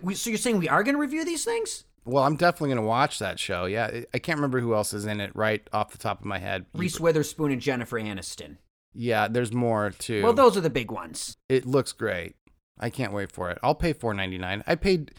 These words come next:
Speaker 2: nine ninety-nine to watch Cobra Kai and then canceled it.
Speaker 1: All right. Well, cool. Eh, then send it my way. And then in the meantime, I'll give you my password for what I definitely am gonna be getting, which is coming out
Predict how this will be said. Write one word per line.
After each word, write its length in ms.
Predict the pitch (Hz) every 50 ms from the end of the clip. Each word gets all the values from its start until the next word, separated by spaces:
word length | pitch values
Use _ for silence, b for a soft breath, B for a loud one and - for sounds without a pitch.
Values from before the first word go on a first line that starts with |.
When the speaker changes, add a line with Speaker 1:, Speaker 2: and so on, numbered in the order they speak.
| b b b b
Speaker 2:
nine 260 | 110 123 131 147 151
ninety-nine 600 | 147 135 127 123 120 120 113 113 107 107 110 110
to 60 | 107 107
watch 320 | 107 104 104 101 - -
Cobra 280 | - 123 113 98 104 101
Kai 500 | - - 113 107 104 101 98 98 101 - - -
and 140 | - 110 104
then 100 | 98 92
canceled 440 | - 110 107 101 92 - 98 95 92
it. 200 | 92 95 - - _ _ -
Speaker 1:
All 140 | - 160 226
right. 260 | 233 214 208 202 -
Well, 200 | 147 185 226 233
cool. 260 | 226 - 262 277 - -
Eh, 120 | 190 - -
then 280 | - 202 214 190 - -
send 200 | - 233 240 233
it 80 | 196
my 200 | 151 175 190 185
way. 260 | 156 139 117 101 95 - _ -
And 140 | 185 190
then 140 | 214 208 208
in 80 | 196 190
the 40 | 208
meantime, 360 | 247 262 - 233 202 180 -
I'll 220 | - 170 196 214 185
give 280 | 160 220 226 196 165
you 160 | 196 220 220
my 160 | 196 185 170 170
password 640 | 170 - 180 170 170 170 170 - 160 160 156 156
for 140 | - - 156
what 180 | 143 143 135 135
I 100 | 123 117 107 - _
definitely 600 | - 202 226 247 247 - 240 226 190 180 190 180 175
am 100 | 165 156
gonna 200 | 156 151 147 139
be 100 | 131 139 123
getting, 460 | 131 123 120 120 120 120 120 120 b b b b b b b b b
which 180 | 135 139 143
is 100 | 156 143
coming 380 | - - 170 170 180 175 165 -
out 340 | 151 147 147 143 139 -